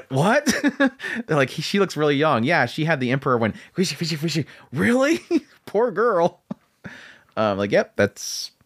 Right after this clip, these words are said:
that's that time period. They don't really have, you don't tell the emperor she's young. Um, it's just unfortunate, but that's it, how it is.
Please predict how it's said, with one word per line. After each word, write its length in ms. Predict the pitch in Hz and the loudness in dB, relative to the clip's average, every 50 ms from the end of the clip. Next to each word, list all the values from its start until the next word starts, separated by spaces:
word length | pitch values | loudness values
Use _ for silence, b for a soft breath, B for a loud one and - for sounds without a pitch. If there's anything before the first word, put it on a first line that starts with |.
| _ _ _ _ _ _ _ _ _ - | _ _ _ _ _ _ _ _ _ -4
that's 260 | 90 - - - - | -4 -4 -4 -6 -6
that 240 | 160 170 165 165 - | -4 -4 -4 -4 -2
time 260 | 190 196 196 185 180 | -2 -2 0 0 -2
period. 380 | 170 160 151 143 143 143 139 | 0 0 2 2 2 0 0
They 140 | - 110 113 | 0 0 0
don't 180 | 139 165 165 123 | 2 0 0 0
really 240 | 151 165 170 165 165 | 0 0 2 2 2
have, 360 | 175 180 175 170 175 170 - - | 2 2 0 0 -2 -8 -10 -6
you 140 | 127 139 | -2 0
don't 200 | 147 165 180 165 | 2 2 0 0
tell 160 | 156 185 196 196 | 0 0 2 2
the 120 | 185 180 | 2 2
emperor 400 | 196 202 190 - 180 165 160 156 | 2 2 0 0 0 2 2 0
she's 200 | 151 - 156 147 151 | -2 -4 -6 -6 -4
young. 480 | 151 147 156 160 151 135 131 131 135 135 B B B B B B B - | -2 0 2 2 2 2 2 0 -2 -4 B B B B B B B -6
Um, 280 | 98 107 110 110 107 107 | -2 0 0 0 0 -2
it's 60 | 101 | -2
just 140 | 123 120 - | -6 -4 -4
unfortunate, 540 | 135 135 135 - 156 147 139 - - 120 113 - | -4 -4 -2 0 0 0 0 0 -2 -4 -4 -2
but 60 | - | -2
that's 160 | 110 107 104 | -2 -2 0
it, 80 | 117 120 | 0 2
how 120 | 120 120 | 2 2
it 80 | 117 120 | 4 2
is. 120 | 117 110 | 0 0